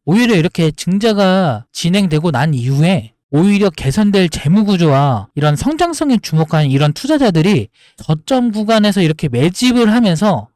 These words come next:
나중에 주가가 이렇게 상승을 하는 경우를 볼 수가 있는 거예요. 따라서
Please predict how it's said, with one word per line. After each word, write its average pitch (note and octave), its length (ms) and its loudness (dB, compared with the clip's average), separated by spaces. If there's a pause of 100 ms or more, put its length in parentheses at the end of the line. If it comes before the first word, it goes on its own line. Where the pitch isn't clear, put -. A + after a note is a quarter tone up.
(120)
나중에 F#3 600 -2
주가가 G3+ 340 -2
이렇게 D#3+ 240 0
상승을 D4 500 -4
하는 A#3+ 220 2
경우를 D#3 380 0
볼 D3 180 -2
수가 F#3+ 260 -2
있는 D3 240 -2
거예요. A2 440 -6 (200)
따라서 G3+ 760 -2